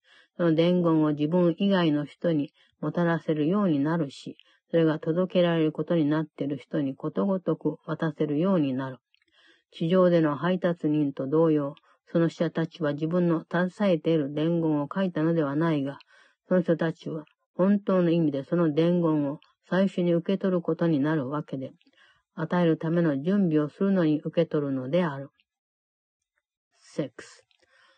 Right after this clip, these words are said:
There is one major difference in the role of heaven's messengers which sets them off from those the world appoints. The messages that they deliver are intended first for them,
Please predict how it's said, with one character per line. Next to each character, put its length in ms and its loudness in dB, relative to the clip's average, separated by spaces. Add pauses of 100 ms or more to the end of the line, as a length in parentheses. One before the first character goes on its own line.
(300)
There 240 4
is 200 0
one 260 2
major 320 0
difference 640 -2
in 260 0
the 80 -4
role 440 2
of 240 -2
heaven's 420 -2
messengers 760 -2 (540)
which 440 -6
sets 440 -4
them 440 -2
off 200 -6 (180)
from 300 -4 (640)
those 460 0 (100)
the 180 -2
world 440 2
appoints. 760 -6 (460)
The 80 -6
messages 680 -2 (180)
that 180 -4 (120)
they 180 4
deliver 600 2 (280)
are 120 -2
intended 840 0
first 420 -4
for 160 0
them, 320 0